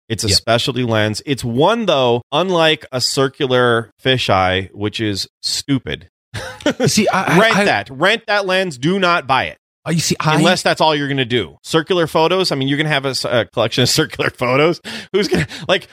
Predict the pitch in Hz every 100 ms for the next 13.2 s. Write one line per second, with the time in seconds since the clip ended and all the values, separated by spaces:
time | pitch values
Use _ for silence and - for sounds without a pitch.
0 | _ 170 180 180 196 170 180 175 175 143
1 | 135 151 135 165 160 160 147 135 135 123
2 | 151 151 135 131 - 131 - 131 117 -
3 | 147 143 135 135 131 123 - 160 131 113
4 | - - - 147 170 175 185 156 131 135
5 | 143 110 113 135 127 135 101 113 123 -
6 | 131 107 107 92 80 - _ _ 107 117
7 | 95 104 104 101 92 113 110 98 - 110
8 | - 131 120 113 110 110 113 - 139 104
9 | 127 - 113 104 101 92 104 101 113 131
10 | 147 170 - 147 139 123 _ _ 113 -
11 | 104 110 107 95 - 73 - 92 104 104
12 | 131 151 147 95 135 - 131 107 - -
13 | 82 _